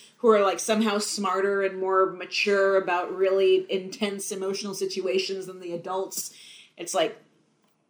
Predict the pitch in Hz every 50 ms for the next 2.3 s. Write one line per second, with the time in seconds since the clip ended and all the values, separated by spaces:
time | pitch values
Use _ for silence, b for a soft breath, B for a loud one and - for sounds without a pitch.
0 | _ _ _ 214 196 170 - - - - 214 202 202 196 196 190 185 190 180 175
1 | 175 160 151 151 147 - - _ - 165 165 - - 190 180 180 175 175 165 180
2 | 170 170 165 151 - -